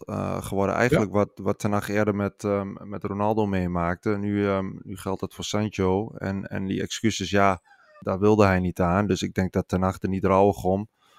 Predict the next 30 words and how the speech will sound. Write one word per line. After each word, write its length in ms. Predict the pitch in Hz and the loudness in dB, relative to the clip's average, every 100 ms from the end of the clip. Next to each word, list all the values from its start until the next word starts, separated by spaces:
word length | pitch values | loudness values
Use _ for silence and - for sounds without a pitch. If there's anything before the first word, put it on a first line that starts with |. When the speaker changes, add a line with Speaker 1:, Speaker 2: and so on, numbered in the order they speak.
| _ _ | _ _
Speaker 1:
eh, 340 | - 98 95 92 - | 0 4 6 4 2
is 320 | 107 101 - | 2 2 4
dat, 200 | 98 98 - | 4 2 0
dat 220 | 92 95 | 0 0
hij 220 | 95 98 | 4 2
terugkeert 580 | - 101 101 - 98 92 | 2 -2 -2 4 4 4
naar, 280 | 92 92 92 | 4 4 4
ehm, 420 | 92 92 90 90 - - 85 | 6 6 4 2 -6 -14 -10
naar 160 | 90 92 | -4 0
Dortmund. 440 | 95 98 101 98 | 4 4 4 0
En 100 | 87 | 0
de 60 | 90 | -2
verhalen 380 | - 92 90 95 | 0 2 4 2
van, 340 | - 95 98 - | 2 0 -2 -6
van 160 | 92 | -4
de 60 | 92 | 2
laatste 340 | 95 95 - | 2 2 0
maanden 300 | 98 95 95 | 0 0 2
waren 200 | 95 95 | 4 4
ook 140 | 95 - | 2 0
een 100 | 101 | 2
beetje 320 | 98 101 98 | 4 2 0
dat 240 | 101 98 | 2 2
er 120 | 104 90 | 0 -2
in 120 | 98 | -4
Sancho 580 | - 101 95 104 101 - | 0 -2 2 0 0 -4
een 60 | |
soort 280 | 95 98 98 | -4 -2 -2
splijtswam, 640 | - 104 104 98 98 95 92 | 0 4 4 6 2 4 0
ehm, 280 | 90 87 | 0 -2